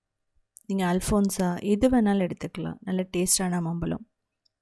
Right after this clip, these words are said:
இப்போ மிக்ஸியில ஃபஸ்ட்டு போட்டு அரைச்சுக்கலாம். ஆ,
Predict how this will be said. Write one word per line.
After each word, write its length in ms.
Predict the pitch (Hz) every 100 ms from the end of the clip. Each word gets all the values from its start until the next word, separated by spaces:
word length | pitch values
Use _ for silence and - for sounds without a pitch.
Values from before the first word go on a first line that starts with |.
| _ _ _ _
இப்போ 280 | 226 220 254
மிக்ஸியில 400 | 226 214 - 240
ஃபஸ்ட்டு 320 | 208 180 202 -
போட்டு 300 | 175 - 277 403 - - - - - _ 170
அரைச்சுக்கலாம். 600 | 170 180 190 160 180 294 _ _ _ - _ _ _
ஆ, 60 | -